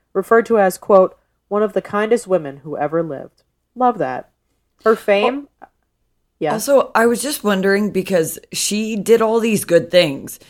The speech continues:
Speaker 2: She healed the sick, she went to the poor, she visited inmates, you know, like, she's doing all of these things that by Catholicism rules,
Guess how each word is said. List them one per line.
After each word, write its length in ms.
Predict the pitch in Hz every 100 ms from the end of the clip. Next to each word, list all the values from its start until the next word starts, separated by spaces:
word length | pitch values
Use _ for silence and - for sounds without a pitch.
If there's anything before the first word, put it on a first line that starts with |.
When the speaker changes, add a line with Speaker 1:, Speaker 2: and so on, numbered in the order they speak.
| _
Speaker 2:
She 180 | - -
healed 260 | 127 151 131
the 80 |
sick, 380 | 135 - 220 -
she 140 | - 147
went 180 | 147
to 60 | 131
the 100 | 131
poor, 460 | - 226 214 196 185
she 200 | - 156
visited 440 | 156 139 131 127
inmates, 480 | 196 220 208 185 185
you 60 | 185
know, 140 | 170
like, 240 | 160 143 - - _
she's 280 | - 226 214
doing 380 | 147 196 208 190
all 300 | 160 165 180
of 120 | 151
these 280 | 165 156 -
things 400 | 190 147 143 147
that 280 | 151 - _ -
by 320 | 151 185 190
Catholicism 840 | 185 - 185 185 175 175 170 160 151
rules, 720 | 120 156 190 139 135 160 -